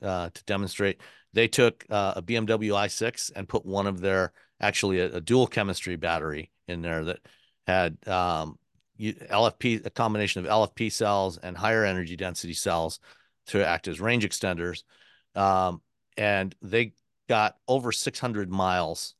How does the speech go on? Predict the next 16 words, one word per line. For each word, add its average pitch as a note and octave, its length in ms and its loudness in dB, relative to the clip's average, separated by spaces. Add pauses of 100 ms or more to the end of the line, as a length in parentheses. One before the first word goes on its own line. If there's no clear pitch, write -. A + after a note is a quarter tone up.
on E2+ 80 -4
a F2 60 -4
charge - 560 0 (380)
with G2 240 0
the F#2 80 -4
B G#2 140 2
M F#2 100 2
W F#2 300 2
I E2+ 200 2
X. - 320 -4 (420)
The F#2 180 4
standard A#2 460 2
I A2 220 4
X - 400 -2 (120)
with G2+ 420 0
the, F2+ 320 -2